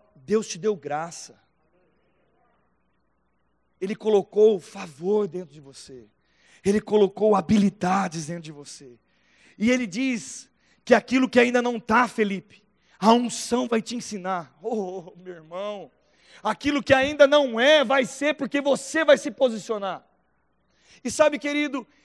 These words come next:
isso é algo interessantíssimo, porque muitos de nós estamos padecendo, porque nós temos tratado as coisas do mesmo jeito. Outra coisa que eu vou dizer pra vocês, antes de entrar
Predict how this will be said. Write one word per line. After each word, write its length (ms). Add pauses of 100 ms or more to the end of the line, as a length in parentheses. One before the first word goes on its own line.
(120)
isso 300
é 60
algo 360
interessantíssimo, 1040 (640)
porque 300
muitos 640
de 100
nós 400
estamos 480
padecendo, 800 (640)
porque 200
nós 220
temos 260
tratado 480
as 140
coisas 300
do 100
mesmo 300
jeito. 500 (280)
Outra 380
coisa 380
que 80
eu 60
vou 100
dizer 220
pra 120
vocês, 720
antes 240
de 80
entrar 680